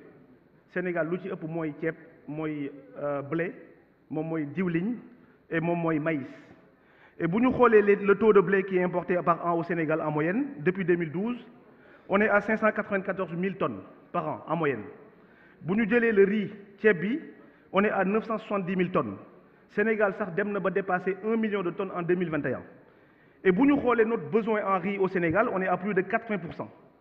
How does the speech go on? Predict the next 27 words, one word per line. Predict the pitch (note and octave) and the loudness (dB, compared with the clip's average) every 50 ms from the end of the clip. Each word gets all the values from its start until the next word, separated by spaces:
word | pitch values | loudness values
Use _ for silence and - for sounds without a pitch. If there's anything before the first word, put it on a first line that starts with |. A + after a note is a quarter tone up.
| _ - - - - _ _ _ _ _ _ - | _ -20 -20 -20 -20 _ _ _ _ _ _ -6
de | D3 E3 | -2 -2
notre | F3+ F3+ F#3 C#3+ B2 | 0 0 -2 -2 2
besoin | C3+ G3+ G3+ G#3 G3+ F#3 E3+ | 2 2 4 4 2 0 0
en | D3+ | -2
riz. | C#3 B2 G#2 - - - - - - - - - - - | -4 -6 -8 -10 -14 -20 -20 -20 -20 -20 -20 -20 -20 -4
Donc | D#3 D#3 A3+ A3+ G#3+ | 2 4 4 4 4
li | A3+ B3+ | 2 2
may | B3+ C4+ C4 | 2 2 4
laaj | B3+ A#3 A3+ A3+ | 4 4 2 2
ci | A3+ | 0
question | G3+ A3 G3 A3 G3+ | -2 -2 0 0 0
boobu | F#3+ F#3 F3+ D#3+ | 2 2 2 2
mooy, | F3+ F#3+ F#3+ E3 C3 G#2 - - - - - - - _ _ _ _ _ _ _ _ _ - | 4 4 4 4 2 -2 -6 -12 -18 -20 -20 -20 -20 _ _ _ _ _ _ _ _ _ -6
lan | - E3+ A3+ A#3+ | -2 0 2 2
mooy | B3+ B3+ A#3+ A#3+ A#3 A3+ | 2 2 0 0 -2 -2
cette | - G#3+ G3+ - | -4 -6 -6 -6
stratégie | - G3+ F3+ D3+ F3 E3 F3 G3 | -4 -4 -4 -4 -4 -6 -6 -6
ak | - - | -6 -4
lan | E3+ F#3 A3+ A#3+ A#3+ | -4 -2 -2 -2 -2
ngeen | G3+ A3+ G#3+ | -2 -2 -2
di | G3+ F3 | -2 -2
def | D#3 G3 G3 G3 - - - | -2 -4 -4 -6 -12 -16 -12
pour | - G3+ | -10 -8
que | G3 G3 G3 | -6 -6 -4
cette | - A3 G3+ - | -4 -6 -8 -8
forte | - - B3 A#3+ B3 - | -8 -6 -6 -6 -4 -2
dépendance | D3+ G3 F#3 F#3+ G3+ F#3+ F3 F3 D#3 C3 | -4 -2 -2 -2 -2 -2 -2 -2 -4 -6